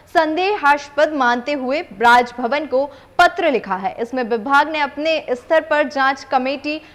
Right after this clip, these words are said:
बनाने की मांग भी की है। कुलपति प्रोफेसर कुमार के पहले कार्यकाल में साल उन्नीस बीस में आरजीपीवी में विभिन्न निर्माण कार्य हुए थे। इसके अलावा guest faculties को court में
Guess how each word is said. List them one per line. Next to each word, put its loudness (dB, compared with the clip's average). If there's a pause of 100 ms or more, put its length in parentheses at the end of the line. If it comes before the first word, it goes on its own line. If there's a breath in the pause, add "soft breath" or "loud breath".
(100)
बनाने 0
की -6
मांग -2
भी -4
की -8
है। 0 (280 loud breath)
कुलपति 2
प्रोफेसर 0
कुमार 0 (160)
के -8
पहले 2
कार्यकाल 6
में -4 (340 loud breath)
साल 6 (120)
उन्नीस 0
बीस -4
में 0
आरजीपीवी -2 (320)
में -2
विभिन्न 0
निर्माण 0
कार्य 4
हुए 0
थे। -2 (340 loud breath)
इसके -2
अलावा 6
guest 2
faculties -2
को -4
court -2
में -4